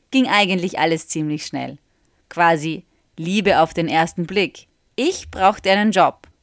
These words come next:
und sie jemanden, der sie unterstützt. Und was eigentlich nur ein bisschen Unterstützung sein sollte,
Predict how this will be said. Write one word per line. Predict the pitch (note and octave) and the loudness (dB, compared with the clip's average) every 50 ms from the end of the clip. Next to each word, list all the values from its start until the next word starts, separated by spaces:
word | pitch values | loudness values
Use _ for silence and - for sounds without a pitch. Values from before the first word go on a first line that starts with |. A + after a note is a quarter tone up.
| _ _ | _ _
und | G3+ G3 F#3+ E3 | 0 0 0 0
sie | - - - A3+ A#3+ C4 C4 | 0 -2 -2 0 0 0 0
jemanden, | A3+ A#3+ B3 B3+ B3+ B3+ B3 G#3+ A3+ B3 B3+ A#3+ | 2 2 2 4 4 4 2 2 2 0 -2 0
der | - G3 G3 F#3+ | 0 2 0 2
sie | - - G3+ | 2 0 0
unterstützt. | F#3+ F#3+ - G3+ G3+ - - E3 C#3 - - - - _ _ _ | 0 0 0 -2 -4 -4 -4 -6 -6 -6 -8 -14 -20 _ _ _
Und | - G3 F#3+ F3 | -2 0 2 2
was | F3+ F#3+ F#3+ - | 2 2 2 0
eigentlich | - D3 F#3 A3+ A#3+ C4+ A#3 G3+ F3 E3 E3 F3 - - | 0 0 0 2 2 2 0 0 0 -2 -6 -6 -6 -4
nur | F#3 F#3+ | -2 -2
ein | F#3 F#3 F#3 F#3 | 0 0 0 -2
bisschen | G3 A3+ A#3+ - - A#3 F#3 | -2 -6 -6 -4 -4 -4 -2
Unterstützung | F3 F#3 F#3 F#3+ F#3 - - C4+ D4+ - - - D#3+ E3 D#3 | -2 -2 -4 -4 -4 -6 -6 -8 -6 -6 -6 -6 -6 -6 -6
sein | - C#3+ C#3 C3+ C#3+ | -4 -4 -4 -4 -4
sollte, | - D#3 D3 C#3+ C#3 - F3+ G3+ A#3+ B3 | -4 -4 -4 -4 -4 -6 -6 -6 -8 -8